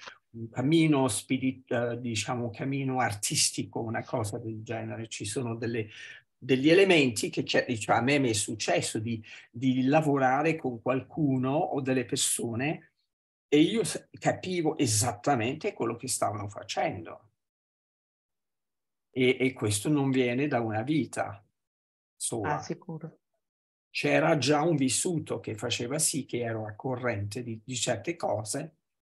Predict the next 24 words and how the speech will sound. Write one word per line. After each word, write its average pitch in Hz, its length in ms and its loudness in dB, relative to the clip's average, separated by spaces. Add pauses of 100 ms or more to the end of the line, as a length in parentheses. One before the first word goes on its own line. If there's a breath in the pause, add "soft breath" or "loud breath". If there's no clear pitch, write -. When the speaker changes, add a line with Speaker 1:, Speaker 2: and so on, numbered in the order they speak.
(560)
Speaker 1:
di 127 200 -2
un 127 160 0
altro 120 340 0
momento 113 680 -6
e 101 140 -8
di 107 80 -8
un'altra 113 540 -2
epoca. - 480 -8 (840)
Speaker 2:
Chiaro. 180 420 -4 (180)
Speaker 1:
E, 151 200 2
e 156 80 8
vivere 151 500 8
co-, 147 280 2
con 131 200 0
questo 226 320 0
tipo 151 280 0
di 127 120 0
coscienza 131 600 -2
è 120 40 -2
molto 120 340 -4
entusiasmante, 107 920 -6
secondo - 340 -10
me. 175 60 0
Speaker 2:
Molto, 165 460 -2